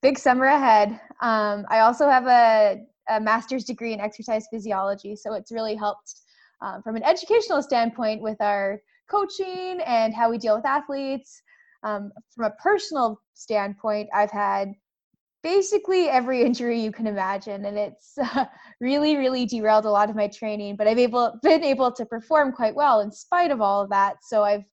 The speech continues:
I've got a wealth of experience and, and education on how to deal with injuries and how to still reach goals while training un-,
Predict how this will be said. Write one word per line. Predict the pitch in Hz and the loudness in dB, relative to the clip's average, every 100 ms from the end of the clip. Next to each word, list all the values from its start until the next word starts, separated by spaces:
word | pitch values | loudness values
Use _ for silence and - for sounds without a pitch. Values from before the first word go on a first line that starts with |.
| _ _ _ _ 233 | _ _ _ _ -8
I've | |
got | 220 233 | 2 2
a | 226 | 2
wealth | 233 285 311 | 2 4 4
of | 294 | 0
experience | 269 - 226 220 226 220 226 220 | -6 -12 -10 -8 -6 -6 -8 -10
and, | 190 196 196 | -12 -14 -10
and | 208 | -4
education | 208 208 214 202 208 196 | -4 -4 -10 -12 -12 -14
on | 190 | -10
how | 208 208 | -8 -6
to | |
deal | 202 233 226 | -8 -6 -4
with | 214 | -6
injuries | 190 196 196 202 208 220 | -10 -18 -16 -14 -14 -16
and | 190 | -16
how | 208 | -12
to | - 214 | -10 -12
still | - - - 208 196 190 202 _ _ _ _ _ | -14 -20 -10 -6 -6 -8 -12 _ _ _ _ _
reach | 220 214 - | -12 -12 -8
goals | 214 196 208 196 | -6 -4 -6 -8
while | 214 196 196 202 _ _ | -8 -6 -6 -8 _ _
training | - 233 214 202 190 190 202 202 _ _ _ _ _ _ 226 226 - | -20 -14 -12 -12 -14 -16 -18 -20 _ _ _ _ _ _ -20 -12 -6
un-, | 247 | -4